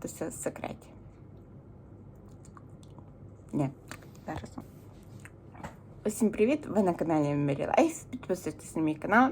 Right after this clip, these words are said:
і не забувайте ставити на дзвіночок, щоб не пропустити мої нові відео. Сьогодні у нас п'ятниця, двадцять третє число, і сьогодні йду до ортодонта.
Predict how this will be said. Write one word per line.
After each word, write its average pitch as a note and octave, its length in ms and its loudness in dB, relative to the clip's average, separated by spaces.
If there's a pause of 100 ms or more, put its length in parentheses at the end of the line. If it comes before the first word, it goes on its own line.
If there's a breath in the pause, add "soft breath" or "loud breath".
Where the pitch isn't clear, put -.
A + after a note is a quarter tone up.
(160)
і C4+ 80 10
не C4 100 10
забувайте F#3+ 340 6
ставити F3+ 300 2
на E3 140 0
дзвіночок, G#3+ 460 0
щоб E3+ 160 0
не E3+ 100 2
пропустити F3+ 460 -4
мої D#3+ 180 4
нові D#3+ 260 2
відео. D#3 240 -4 (920 loud breath)
Сьогодні G3 300 10
у F3 60 2
нас D3+ 500 2 (100)
п'ятниця, G#3 1300 10
двадцять F#3+ 480 2
третє E3 340 -2 (100)
число, - 240 4 (140)
і - 60 -4
сьогодні F#3+ 500 4
йду F3 200 0
до F3 120 4
ортодонта. C#3+ 720 4